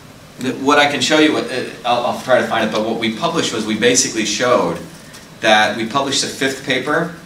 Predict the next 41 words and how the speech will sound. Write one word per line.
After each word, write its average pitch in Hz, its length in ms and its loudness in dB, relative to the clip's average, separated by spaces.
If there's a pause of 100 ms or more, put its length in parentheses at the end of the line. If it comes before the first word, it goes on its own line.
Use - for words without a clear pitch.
(580)
where 113 140 -2
we 117 160 2
actually 120 720 0 (120)
looked 143 460 -2
at 107 520 0
the 107 80 -6
G 120 240 -4
M 117 140 0
O 113 120 0
and 110 60 0
the 98 80 -2
non-G 113 400 -2
M 117 120 -4
O 113 80 -2
version, 117 360 -2
and 107 160 -4
we 107 60 -4
found 104 680 0 (380)
research 113 520 0
in 104 180 -4
Leeds 117 400 -2
in 95 100 -6
London 110 340 -2
that 90 160 -4
was 87 160 -8
done 76 360 -8 (280)
in 98 120 -10
the - 20 -10
U 104 160 -2
K, 90 380 -2 (400)
where 110 120 -4
people 143 220 -4
had 120 80 2
actually 113 300 -2
grown 131 320 0
the - 60 -4
soy 104 340 0
plant 101 280 -4
in 104 80 -6
a - 40 -6
greenhouse. - 760 -8